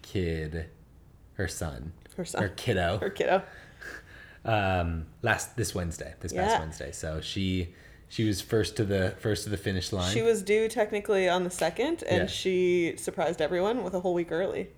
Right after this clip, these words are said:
Speaker 1: All of a sudden.
Speaker 2: Mm-hmm. But happy, healthy,
Speaker 1: Happy,
Speaker 2: everyone's
Speaker 1: healthy,
Speaker 2: doing good.
Speaker 1: everyone's great.
Speaker 2: Everyone's
Speaker 1: Yeah,
Speaker 2: doing
Speaker 1: so that's
Speaker 2: good.
Speaker 1: amazing.
Speaker 2: And he's adorable and tiny.
Speaker 1: Yeah.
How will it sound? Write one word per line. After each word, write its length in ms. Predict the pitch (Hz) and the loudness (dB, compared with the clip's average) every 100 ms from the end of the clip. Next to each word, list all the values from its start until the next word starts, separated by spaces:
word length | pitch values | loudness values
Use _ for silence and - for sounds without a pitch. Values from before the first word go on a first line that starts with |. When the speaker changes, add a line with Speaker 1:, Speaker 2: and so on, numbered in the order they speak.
| - | -10
Speaker 1:
All 100 | - | -6
of 60 | 87 | -4
a 40 | |
sudden. 400 | 87 90 104 80 - - | -2 -2 -2 -4 -10 -8
Speaker 2:
Mm-hmm. 340 | 196 180 180 277 - - - | -4 -2 -2 -4 -8 -20 2
But 220 | 196 - | 4 4
happy, 580 | - - 180 208 202 208 | 2 6 6 6 0 0
healthy, 400 | - 175 170 220 | 0 -4 -2 0
Speaker 1:
Happy, 240 | 247 - 196 | 2 4 4
Speaker 2:
everyone's 120 | 104 110 185 | 4 4 4
Speaker 1:
healthy, 40 | |
Speaker 2:
doing 140 | 185 135 | 4 6
good. 40 | |
Speaker 1:
everyone's 280 | 175 233 - | 6 6 4
great. 240 | - 147 - - - | -2 -2 -2 -12 -4
Speaker 2:
Everyone's 320 | 185 196 196 | -2 0 0
Speaker 1:
Yeah, 40 | |
Speaker 2:
doing 100 | 185 | 0
Speaker 1:
so 60 | - | 2
that's 100 | 190 | 2
Speaker 2:
good. 60 | |
Speaker 1:
amazing. 220 | 92 92 120 123 - | 0 -4 -8 -12 -10
Speaker 2:
And 80 | 180 | -6
he's 120 | 175 | -4
adorable 420 | 165 165 180 214 | -2 -2 -2 -4
and 80 | 202 | -6
tiny. 280 | 185 180 | -8 -6
Speaker 1:
Yeah. 140 | 208 | -6